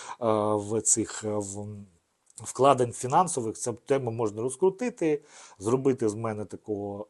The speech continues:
е, гуру, який знає якусь інсайдерську інформацію, і на цьому сидіти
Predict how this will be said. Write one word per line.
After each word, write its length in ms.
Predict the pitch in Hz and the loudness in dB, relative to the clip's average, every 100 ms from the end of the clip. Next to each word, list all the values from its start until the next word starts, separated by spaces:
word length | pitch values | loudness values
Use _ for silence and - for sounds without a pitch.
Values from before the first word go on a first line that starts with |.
| 117 | -8
е, 40 | 107 101 107 92 | -6 -6 -8 -4
гуру, 440 | 104 123 110 98 - _ | 0 2 2 -2 -6 _
який 540 | 110 101 - 110 104 113 _ _ | -10 -8 -4 -4 -4 -8 _ _
знає 360 | 127 101 113 107 | -12 -4 0 0
якусь 240 | 107 110 | -2 -8
інсайдерську 520 | 123 - 127 127 123 139 | -6 -4 -2 -2 -4 -8
інформацію, 640 | 127 180 247 254 - 190 | -2 -2 0 -4 -2 -2
і 20 | |
на 120 | 185 | 0
цьому 300 | 131 151 131 | 0 0 0
сидіти 640 | 107 110 107 127 110 98 | -4 -6 -8 -12 -10 -10